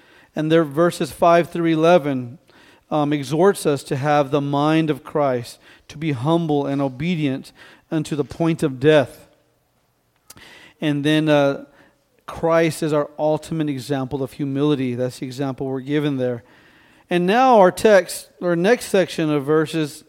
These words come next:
kind of change a little bit. First we have the, uh, the example, and then next we have the application.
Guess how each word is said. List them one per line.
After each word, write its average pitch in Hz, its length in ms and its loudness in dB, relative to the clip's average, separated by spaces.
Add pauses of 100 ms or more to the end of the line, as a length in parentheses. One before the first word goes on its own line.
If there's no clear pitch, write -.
kind 170 180 -2
of 143 120 -6
change 180 680 -4
a 160 80 2
little 147 200 0
bit. 185 380 -4 (500)
First 175 380 -2
we 175 160 -6
have 156 420 -2
the, 151 280 -2
uh, 139 300 2 (580)
the 151 160 -4
example, 156 680 0
and 165 80 -2
then 151 160 0
next 156 280 -2
we 151 100 -6
have 147 220 0
the 143 100 0
application. 135 880 -4